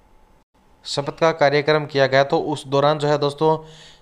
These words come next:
हरियाणा के मुख्यमंत्री नायब सैनी के द्वारा भी जो है दोस्तों बड़ी घोषणा की गई है भर्तियों को लेकर। सबसे पहले अगर हम बात करें तो दोस्तों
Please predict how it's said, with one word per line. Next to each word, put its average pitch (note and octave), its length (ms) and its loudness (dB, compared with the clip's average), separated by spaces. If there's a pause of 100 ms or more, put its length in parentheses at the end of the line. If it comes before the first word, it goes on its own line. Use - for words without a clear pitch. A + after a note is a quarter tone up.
हरियाणा C#3 340 -2
के E3 160 -6
मुख्यमंत्री D3+ 580 -4
नायब C#3+ 320 -2
सैनी D3 280 -4
के C#3+ 120 -4
द्वारा C3+ 300 2
भी C3+ 120 -2
जो C3+ 140 -4
है C3+ 120 -2
दोस्तों C3+ 340 -6
बड़ी C3+ 180 -2
घोषणा B2 320 -6
की A#2+ 180 -6
गई A#2+ 100 -6
है B2 120 -2
भर्तियों B2 360 -6
को B2 100 -4
लेकर। A#2 320 -2 (1080)
सबसे D3 300 -4
पहले E3 240 2
अगर E3+ 180 2
हम E3 120 -4
बात D3+ 220 0
करें D#3 180 -2
तो D#3+ 100 -2
दोस्तों D#3 300 -2